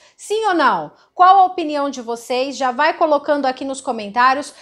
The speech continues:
e eu vou trazer aqui pra vocês a possível realidade do mês de novembro, mas eu gostaria que você participasse aqui comigo, colocando a sua opinião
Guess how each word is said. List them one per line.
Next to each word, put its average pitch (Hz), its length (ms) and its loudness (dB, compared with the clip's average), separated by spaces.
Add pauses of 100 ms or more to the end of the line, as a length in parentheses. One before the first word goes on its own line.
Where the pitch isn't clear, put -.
(120)
e 311 80 -4
eu 302 120 6
vou 320 140 0
trazer 349 640 0
aqui 302 240 -2
pra 247 160 -6
vocês 240 720 -2 (460)
a 370 420 2 (200)
possível 403 960 0
realidade 254 800 -2
do 254 100 -6
mês 240 240 -4
de 214 140 -10
novembro, 240 640 -4 (180)
mas 311 380 2
eu 302 100 -2
gostaria 294 400 -4
que 302 140 -10
você 269 640 -4 (100)
participasse 339 1000 0
aqui 254 200 -12
comigo, 254 460 -8
colocando 311 560 0
a 294 40 2
sua 302 420 2
opinião 302 760 0